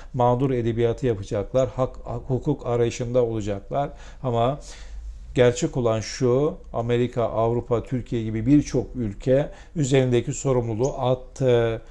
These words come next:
uyarı yaptı, işlemi yasaklamasa da alışverişi yasakladı.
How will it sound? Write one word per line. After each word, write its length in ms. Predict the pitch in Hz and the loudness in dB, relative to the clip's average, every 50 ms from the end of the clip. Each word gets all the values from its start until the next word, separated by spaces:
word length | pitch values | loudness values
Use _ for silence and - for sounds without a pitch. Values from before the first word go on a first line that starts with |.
| - - | -14 -6
uyarı 320 | - 160 127 127 123 120 135 | 0 2 4 4 4 4 4
yaptı, 880 | 143 135 120 117 - - - - - 127 120 120 120 117 117 113 117 - - - - - - - - - | 4 4 2 2 0 -2 -8 -4 0 4 4 4 4 4 2 0 -2 -6 -8 -10 -12 -16 -18 -18 -12 -8
işlemi 560 | 147 135 - - 147 123 120 127 127 123 127 127 - - - - - - - - - - | -8 -6 -4 -2 0 0 2 2 2 0 0 -2 -6 -12 -16 -14 -12 -12 -10 -10 -6 0
yasaklamasa 800 | 147 127 113 - - 131 - - 143 135 131 120 110 - 117 98 | 2 2 4 4 4 2 2 2 2 2 2 0 0 0 0 2
da 240 | 113 131 147 156 160 | 2 2 2 2 0
alışverişi 600 | 180 165 127 127 110 - 135 123 117 - - 139 | 2 2 4 4 2 2 2 0 0 0 2 2
yasakladı. 720 | 127 113 - - 123 107 - - 117 107 107 143 147 151 | 2 2 2 2 -2 -2 -2 -2 -2 2 4 4 4 4